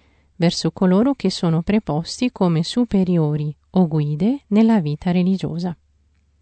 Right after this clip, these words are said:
La povertà materiale non è perseguita come un fine assoluto,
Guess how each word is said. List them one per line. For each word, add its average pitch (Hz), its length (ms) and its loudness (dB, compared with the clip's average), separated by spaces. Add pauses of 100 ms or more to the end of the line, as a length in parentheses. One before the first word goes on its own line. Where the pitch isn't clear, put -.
(1160)
La 254 120 4
povertà 214 480 2
materiale 165 760 2
non 170 260 2
è 170 120 2
perseguita 175 800 0
come 175 300 2
un 165 160 2
fine 180 340 0
assoluto, 160 840 -2